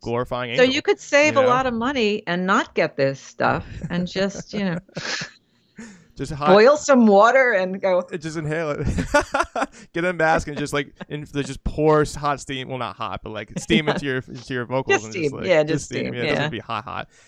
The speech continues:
Speaker 1: Yeah, it
Speaker 2: Yeah.
Speaker 1: says this, it says it soothes and moistens and is a lubricant that's overworked the throat tissues, and then it says, "A blessing for anyone singing, screaming, cheering, shouting," or I don't know
Speaker 2: Well,
Speaker 1: about
Speaker 2: and
Speaker 1: that,
Speaker 2: if
Speaker 1: but
Speaker 2: somebody, well, let's put it this way.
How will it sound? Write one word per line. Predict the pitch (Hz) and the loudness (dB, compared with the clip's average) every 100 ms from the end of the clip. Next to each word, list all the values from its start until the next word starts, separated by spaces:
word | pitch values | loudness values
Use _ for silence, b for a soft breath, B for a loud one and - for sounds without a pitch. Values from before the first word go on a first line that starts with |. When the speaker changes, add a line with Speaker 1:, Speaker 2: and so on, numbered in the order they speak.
| b | b
Speaker 1:
Yeah, | 143 | -4
it | 143 | 0
Speaker 2:
Yeah. | 170 | 0
Speaker 1:
says | 147 | 0
this, | 147 - - | -6 -6 -10
it | 147 | -8
says | 151 135 | -6 -6
it | 127 | -6
soothes | 165 160 160 | -6 -6 -8
and | 143 131 | -12 -10
moistens | 127 127 135 123 | -6 -6 -8 -12
and | 113 110 | -14 -14
is | 123 110 | -14 -14
a | |
lubricant | 117 143 143 - 147 | -6 -4 -4 -8 -8
that's | 123 120 139 | -8 -10 -10
overworked | 127 120 120 - | -10 -8 -10 -12
the | |
throat | - - 143 143 143 _ _ _ _ | -16 -10 -8 -8 -10 _ _ _ _
tissues, | - 170 156 135 127 120 | -6 -4 -4 -8 -8 -8
and | 127 | -8
then | 123 | -6
it | 123 | -6
says, | - 117 113 | -4 -6 -6
"A | 117 | -10
blessing | 110 131 135 151 | -8 -6 -6 -8
for | 135 | -8
anyone | 131 127 | -8 -10
singing, | - 135 151 175 | -12 -12 -12 -12
screaming, | - - - 147 147 143 | -12 -16 -12 -10 -8 -10
cheering, | 135 - 135 147 139 | -14 -12 -10 -8 -10
shouting," | 131 - 127 135 127 | -14 -10 -8 -8 -8
or | 113 _ b b b b | -14 _ b b b b
I | - | -20
don't | - | -2
know | |
Speaker 2:
Well, | 277 247 240 | 4 4 4
Speaker 1:
about | 214 | 4
Speaker 2:
and | 226 | 4
Speaker 1:
that, | |
Speaker 2:
if | 233 | 2
Speaker 1:
but | - | 2
Speaker 2:
somebody, | 254 240 240 - | 4 4 2 -2
well, | 170 - | -6 0
let's | 175 175 | 0 0
put | - | -6
it | 175 | -6
this | 220 180 | -6 -4
way. | 117 | -8